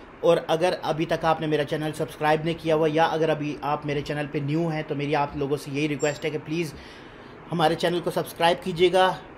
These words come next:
बेल का आइकन लाजमी क्लिक कीजिएगा ताकि आने वाली तमाम लेटेस्ट अपडेट्स आप तक इसी तरीके से पहुँचती रहें। इंशाल्लाह ताला नेक्स्ट वीडियो में नेक्स्ट टॉपिक लेके हाजिर हूँगा, तब तक के लिए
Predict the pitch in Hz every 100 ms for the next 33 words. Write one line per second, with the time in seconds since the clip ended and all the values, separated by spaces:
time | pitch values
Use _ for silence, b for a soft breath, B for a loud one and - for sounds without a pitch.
0 | - - 143 143 139 156 160 165 165 147
1 | 143 160 165 165 160 165 151 165 160 147
2 | 151 139 151 156 147 143 147 151 139 131
3 | 151 - 147 139 160 165 - 147 143 156
4 | - 156 165 151 147 151 160 151 151 -
5 | 175 170 175 B B B B B B B
6 | B - - - - - 196 190 190 170
7 | 170 165 156 165 - 165 160 170 170 151
8 | 151 - - 175 160 170 151 151 156 143
9 | 143 151 151 151 151 - 139 120 135 143